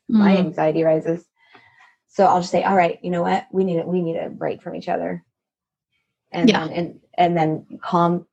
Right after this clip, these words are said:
Speaker 1: calming down so that we can talk properly. You know, I have girls, so I'm sure it's different if you have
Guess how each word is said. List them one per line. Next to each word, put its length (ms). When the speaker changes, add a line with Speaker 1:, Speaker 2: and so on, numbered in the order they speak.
Speaker 1:
calming 380
down 600
so 160
that 140
we 100
can 200
talk 380
properly. 640
You 80
know, 140
I 140
have 240
girls, 480
so 320
I'm 160
sure 220
it's 180
different 560
if 160
you 120
have 300